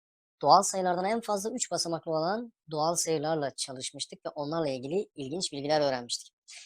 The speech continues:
Bir kere üç basamak ne demekti? Bunu öğrendik. Neydi üç basamak? Üç basamak demek her basamak için bir rakam kullanmak demekti.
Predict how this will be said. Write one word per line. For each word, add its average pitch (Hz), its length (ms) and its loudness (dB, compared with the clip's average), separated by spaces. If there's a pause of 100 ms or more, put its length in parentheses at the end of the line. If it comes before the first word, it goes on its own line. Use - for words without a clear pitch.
(120)
Bir 190 80 -2
kere 214 280 4 (420)
üç 220 220 -2
basamak 190 460 2
ne 170 380 0
demekti? 156 440 -2
Bunu 156 300 0
öğrendik. 123 420 -10 (120)
Neydi 185 240 0
üç - 160 -6
basamak? 165 420 -4 (280)
Üç - 180 -6
basamak 127 320 -8 (120)
demek 196 320 2 (240)
her 214 260 0
basamak 156 320 -4
için 170 260 -4
bir 214 180 4
rakam 190 260 0
kullanmak 135 580 -6 (100)
demekti. 113 400 -8